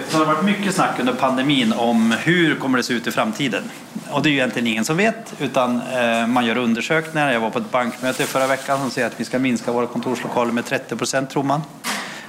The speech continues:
Eh, jag vet att det inte är så, därför att det man efterfrågar idag är mer yta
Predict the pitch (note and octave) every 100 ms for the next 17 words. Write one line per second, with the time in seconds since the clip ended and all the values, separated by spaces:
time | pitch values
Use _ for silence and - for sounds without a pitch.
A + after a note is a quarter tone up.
0 | - C3 C3 B2+ A#2+ A2 A#2+ C#3 D#3+ D3+
1 | D#3 B2+ B2+ A2+ A#2 C3 - G#2 - -
2 | B2 - B2 - - C3 C3+ C#3 E3 C3
3 | - B2+ F3 D#3 B2 A#2 A#2 G#2+ A2+ B2+
4 | F3 G3+ A#2 F2 - A2